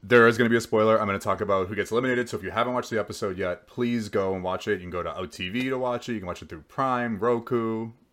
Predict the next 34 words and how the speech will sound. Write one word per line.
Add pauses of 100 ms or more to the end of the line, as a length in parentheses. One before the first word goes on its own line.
(120)
Um, (460)
go
watch,
'cause
I'm
about
to
spoil
it. (480)
So (920)
before
<laughs>
the
voting
happens, (1300)
the
funniest
thing
is
about
to
go
down. (580)
And
I
think
it's
wild
'cause
it's
like, (420)
<laughs>
why? (300)
<laughs>